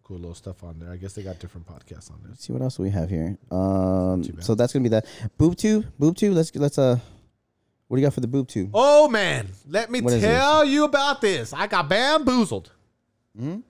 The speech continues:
Speaker 1: I got done. I got done. This shit happens to me all the fucking time, and I need to maybe, um, maybe do some research before I, I, I, I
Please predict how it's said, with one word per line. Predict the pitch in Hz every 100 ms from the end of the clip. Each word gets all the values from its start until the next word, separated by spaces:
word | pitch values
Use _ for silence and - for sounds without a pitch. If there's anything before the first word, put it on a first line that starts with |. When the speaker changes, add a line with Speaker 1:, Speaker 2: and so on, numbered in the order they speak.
| _
Speaker 1:
I | 196
got | 233 214 143
done. | 196 254 -
I | 175
got | 170 139
done. | 147 -
This | 170 254
shit | - 330 -
happens | 208 247 254 -
to | 185
me | 160 -
all | 175
the | 214 208
fucking | - 220 196 170
time, | 156 147 180
and | 165 135
I | 135
need | 185 214
to | - 208
maybe, | 170 175 175 180 165 - _ _ _ _ _
um, | 151 139 120 110 117 120 _ 165
maybe | 185 185
do | 170
some | 190 139
research | 135 143 147 123
before | 120 104 123 120
I, | 110 104
I, | 110 104 95 _ -
I, | 113 107 101 98 _ _ _ _ _ _
I | 131